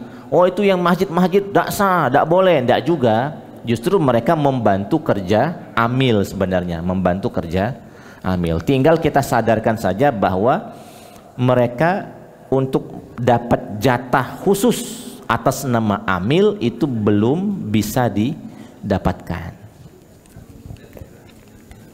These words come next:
Maka sebenarnya ndak apa-apa, Pak Haji, kalau seandainya misalnya Baitur Rahman mau jadi U P Z atau Baitur Rahman buat las sendiri dan nanti ajukan ke kementerian. Kalau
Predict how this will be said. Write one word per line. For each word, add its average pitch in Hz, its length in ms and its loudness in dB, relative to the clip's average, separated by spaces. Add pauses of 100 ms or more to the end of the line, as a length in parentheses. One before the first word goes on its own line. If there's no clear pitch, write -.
(480)
Maka 123 480 4
sebenarnya 160 560 2
ndak 170 160 2
apa-apa, 202 320 2
Pak 196 160 2
Haji, 165 160 0 (160)
kalau 143 240 4
seandainya 135 560 0
misalnya 131 560 0 (240)
Baitur 117 400 2
Rahman 110 480 -2 (240)
mau 127 240 2
jadi 113 320 2
U 117 80 0
P 107 240 0
Z 110 240 0 (320)
atau 104 320 0
Baitur 110 560 0
Rahman 101 480 -2 (320)
buat 123 400 2
las 107 480 0
sendiri 101 560 0 (320)
dan 110 160 0
nanti 107 160 0
ajukan 101 480 0
ke 110 80 0
kementerian. 92 560 -4 (880)
Kalau 101 160 2